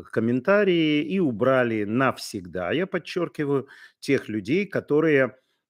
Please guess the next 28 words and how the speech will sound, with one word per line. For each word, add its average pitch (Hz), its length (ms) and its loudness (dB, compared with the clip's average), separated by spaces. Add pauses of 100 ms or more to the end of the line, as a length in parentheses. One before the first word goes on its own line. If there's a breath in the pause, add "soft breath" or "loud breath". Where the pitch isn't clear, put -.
(120)
э, 101 320 -8
там, 101 440 -2 (180 soft breath)
ну, 123 340 -6
в 113 60 -2
общем, 92 400 -8 (200)
которые 123 680 0 (120)
не 131 160 0
отсюда, - 520 -4 (340)
которые, 107 560 -2 (480 soft breath)
э, - 100 -8
которым 131 400 2
надо 120 200 0
еще 117 240 -4
немножко 113 440 -2
повзрослеть, 117 920 -2
прежде 117 400 -2
чем, 110 440 -6 (580)
эм, 95 960 -4
вот 101 140 -2
здесь 107 280 -2
вот 120 200 -2
писать 113 320 -4
всякие 98 380 -6
разные 90 380 -8
вещи. - 360 -20 (140)
Не 254 180 4
гадости, - 600 6
просто - 400 0